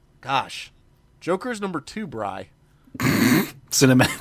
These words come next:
Speaker 2: most important cinematic character? What are we talking about?
Speaker 1: Cinematic comic book character.
Speaker 2: S-, supervillain. <laughs>
Speaker 1: No, but not even just super. So, like, so you can have Batman, Superman, Iron Man, Thor, y-,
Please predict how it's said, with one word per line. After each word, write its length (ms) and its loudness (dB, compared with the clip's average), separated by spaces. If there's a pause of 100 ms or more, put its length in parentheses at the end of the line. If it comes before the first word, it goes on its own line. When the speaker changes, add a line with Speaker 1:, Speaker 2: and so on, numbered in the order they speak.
(120)
Speaker 2:
most 200 6
important 400 2
cinematic 460 4
character? 560 -4
What 120 -6
are 40 0
we 60 -4
talking 260 -2
about? 300 -4
Speaker 1:
Cinematic 100 -2 (1080)
comic 340 -4
book 160 -10
character. 520 -10
Speaker 2:
S-, 500 2
supervillain. 840 0
<laughs> 40 -18 (420)
Speaker 1:
No, 320 -4
but 120 -6
not 180 -2
even 160 -8
just 140 -10
super. 240 -8 (140)
So, 140 -6
like, 380 0
so 460 -6
you 240 -6 (100)
can 100 -4
have 200 -4
Batman, 420 2
Superman, 580 -4
Iron 320 -2
Man, 400 -6 (200)
Thor, 680 -4 (560)
y-, 140 -14